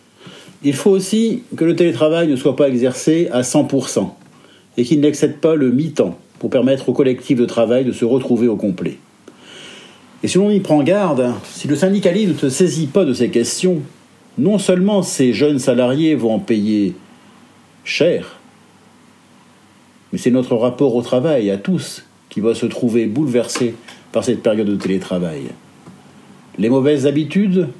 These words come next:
le management délétère, la destruction des collectifs de travail, les pétages de plomb, le burn-out, les pertes de sens ne peuvent devenir la norme.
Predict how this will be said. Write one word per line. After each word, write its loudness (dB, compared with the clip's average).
le -2
management 2
délétère, 0
la 0
destruction 0
des 0
collectifs 0
de 2
travail, 0
les 2
pétages 0
de 0
plomb, 0
le 2
burn-out, 0
les 2
pertes 0
de 2
sens 0
ne 2
peuvent 0
devenir 0
la 0
norme. -2